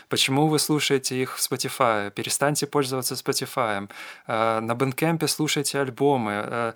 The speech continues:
покупайте винилы, садитесь. Это же так хорошо, слушать альбом с начала до конца. И вот такие тирады, э, я не шучу, там есть реально вот манифесты о том, что как нужно, значит, э, глупым людям слушать музыку. То есть это ещё, это, и это не академические композиторы.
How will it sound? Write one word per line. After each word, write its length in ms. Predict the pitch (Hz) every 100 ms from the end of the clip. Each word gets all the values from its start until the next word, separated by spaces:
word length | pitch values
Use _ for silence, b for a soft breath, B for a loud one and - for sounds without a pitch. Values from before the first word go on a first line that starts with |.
| B B
покупайте 500 | - 139 151 151 143
винилы, 480 | 139 135 151 135 117
садитесь. 640 | - 117 143 151 139 -
Это 200 | 127 135
же 120 | 131
так 200 | 139 156
хорошо, 460 | - 151 - - 135
слушать 340 | - 131 -
альбом 260 | 123 143 143
с 80 | -
начала 300 | 120 139 131
до 100 | 127
конца. 400 | 131 127 123 113 - B B B 147 -
И 60 | 120
вот 180 | 151 - -
такие 300 | 147 175 165
тирады, 480 | - 139 175 175 160
э, 580 | 143 131 123 127 120 113
я 120 | 127
не 240 | 143 127 135
шучу, 300 | 143 - 170
там 160 | 135 120
есть 220 | 131 -
реально 260 | 139 131 120
вот 140 | 113
манифесты 540 | 120 123 - 156 - 123
о 220 | 117 110
том, 220 | - 127
что 180 | - 120
как 200 | 123 117
нужно, 460 | 127 123 117 110 113
значит, 320 | 110 120 - -
э, 220 | 107 107
глупым 380 | 117 127 117 113
людям 280 | 143 131
слушать 340 | 113 131 - 117
музыку. 480 | 120 110 110 - - B B B B
То 80 | 120
есть 160 | -
это 140 | 127 131
ещё, 320 | - 143 131 -
это, 180 | 139 135
и 40 |
это 140 | 143 151
не 120 | 151
академические 540 | 151 139 147 151 139
композиторы. 680 | - 117 117 127 120 101 98